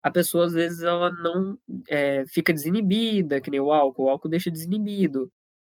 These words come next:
A maconha deixa relaxado, ou pode deixar mais agitado. A cocaína de-, deixa mais agitado.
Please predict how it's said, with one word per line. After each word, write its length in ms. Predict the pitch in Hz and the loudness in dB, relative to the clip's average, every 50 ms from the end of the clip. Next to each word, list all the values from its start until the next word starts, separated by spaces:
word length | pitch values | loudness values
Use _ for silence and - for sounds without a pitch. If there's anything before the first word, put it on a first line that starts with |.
| _ - | _ 0
A 280 | - 131 131 131 127 131 | 2 2 4 4 2 0
maconha 480 | 135 143 143 139 - - 151 151 160 160 | 0 -2 -4 -4 -2 -2 0 0 2 2
deixa 200 | 165 170 - 175 | 0 0 2 0
relaxado, 840 | 180 180 190 196 196 - - 196 190 180 170 156 147 139 135 131 127 | 2 2 2 0 0 0 2 4 4 6 6 4 4 2 2 0 0
ou 200 | 131 127 135 139 | 0 0 -2 -2
pode 260 | - - 147 147 147 | 0 0 0 0 2
deixar 300 | 156 156 151 - - 156 | 0 -2 -2 0 -2 -2
mais 160 | 160 165 165 165 | 0 0 0 0
agitado. 800 | 165 170 196 196 - 208 196 180 170 156 139 131 135 135 131 131 | 0 -2 -2 -2 2 2 4 6 6 4 4 2 0 0 0 0
A 80 | 131 | -2
cocaína 540 | - 151 - - 151 151 151 156 160 180 175 - _ - - | -2 -6 -4 -2 0 0 0 0 -2 -4 -4 -6 _ -18 -16
de-, 200 | - 147 147 143 | -12 -12 -12 -6
deixa 300 | 143 147 151 151 - 165 | -2 0 0 0 0 2
mais 180 | 156 165 165 | 2 2 2
agitado. 680 | 165 160 175 190 - - 208 196 180 156 143 135 135 - | 2 0 0 -2 0 2 2 4 4 2 0 -2 -4 -8